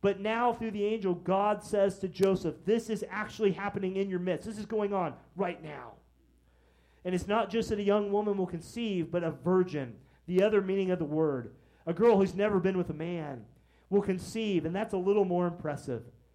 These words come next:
And in that miraculous birth, God is gonna deliver through all the fears and all the promises exactly what he said he would do.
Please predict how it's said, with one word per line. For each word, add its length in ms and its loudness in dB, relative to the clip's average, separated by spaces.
And 140 -4
in 160 0
that 220 -2
miraculous 520 0
birth, 360 2
God 260 2
is 80 -2
gonna 180 0
deliver 720 0
through 160 0
all 320 6
the 120 2
fears 380 -2
and 100 -4
all 240 4
the 80 0
promises 640 -2
exactly 640 -2
what 240 0
he 140 -10
said 260 -2
he 160 -6
would 300 -2
do. 360 -6